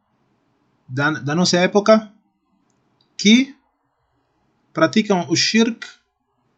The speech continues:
e se escondem por trás da intercessão. Yani, dizem que a gente não está a invocar a outro além de Allah subhanahu wa ta'ala,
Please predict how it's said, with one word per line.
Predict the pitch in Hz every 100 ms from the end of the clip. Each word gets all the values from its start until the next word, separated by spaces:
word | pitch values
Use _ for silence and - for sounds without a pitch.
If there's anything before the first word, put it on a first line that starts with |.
| _ _ _ _
e | 165
se | 185
escondem | - 196 208 214 220 233 - _ _ _ _ _ _ _ _ _ _ _ _ _ -
por | 165
trás | 185 196 202 208 202 -
da | 147 156
intercessão. | 156 156 151 156 170 131 113
Yani, | 131 147 143 139 131 _ _ _ _ _ _ _ _ -
dizem | 127 190 202
que | 185 180
a |
gente | 170 202 202
não | 185
está | - 196 185 -
a | _ _ _ _ _ _ _
invocar | 160 165 - 185 170
a |
outro | 170 165 156
além | 160
de | 147
Allah | 139 151
subhanahu | 139 131 143 139
wa | 131
ta'ala, | 127 143 185 202